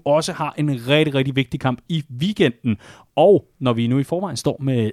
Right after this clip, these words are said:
lidt skadesudfordringer på midtbanen, når folk, de går og sparker ned i jorden og alt muligt andet gejl. Så Clark, lad høre, hvordan skal Jürgen Klopp og trænerstaben, øh, gribe det her opgør an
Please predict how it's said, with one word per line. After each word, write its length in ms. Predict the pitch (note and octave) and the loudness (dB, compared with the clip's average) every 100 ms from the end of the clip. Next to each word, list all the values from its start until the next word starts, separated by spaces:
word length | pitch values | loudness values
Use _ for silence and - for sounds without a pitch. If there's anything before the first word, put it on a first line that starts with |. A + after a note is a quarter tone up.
| - | -4
lidt 220 | D#3+ - | -6 -6
skadesudfordringer 1040 | - G#3 C4 - F#3 - C#3+ A2 B2+ A2+ | -6 -6 -6 -4 -4 -2 -4 -4 -6 -6
på 220 | G#2+ B2 | -4 -2
midtbanen, 600 | A2 B2 - F3 C3 B2 | 0 -2 -2 -2 0 0
når 80 | A#2 | 0
folk, 280 | - C#3 - | -2 -6 -8
de 60 | C#3 | -8
går 140 | C3+ | -8
og 100 | C3+ | -8
sparker 420 | - A2 G#2+ C3 C3 | -8 -8 -6 -10 -6
ned 180 | A#2+ A2+ | -6 -6
i 80 | A#2+ | -4
jorden 320 | A2+ A2 A#2+ | -4 -4 -8
og 160 | B2 A2 | -8 -10
alt 120 | A2+ | -6
muligt 220 | A#2+ B2 G#2+ | -4 -4 -4
andet 220 | G2+ A#2 | -6 -4
gejl. 220 | G#2 E2 - - - - _ _ | -6 -10 -16 -20 -20 -20 _ _
Så 140 | - F#3 | 0 2
Clark, 320 | E3+ B2 - - | 4 2 -2 -8
lad 380 | D#3+ G3 G3+ F#3 | 2 4 4 2
høre, 300 | B2+ A#2 A2 | 4 6 4
hvordan 360 | B2 - F3 | 2 -2 -2
skal 220 | F#3+ - F3+ | -2 -4 0
Jürgen 220 | D#3+ D3 | 0 -2
Klopp 240 | D3+ C#3+ | -2 -4
og 80 | - | -4
trænerstaben, 720 | - C#3 D#3 D3 A2 - B2+ | -4 -4 -4 -4 -6 -4 -2
øh, 160 | A#2+ G#2+ | 0 -2
gribe 220 | - B2 - | -4 -6 -4
det 80 | C3+ | -6
her 100 | D3+ | -4
opgør 360 | B2+ B2 D#3 | -6 -6 -6
an 220 | A#2 A2+ | -4 -6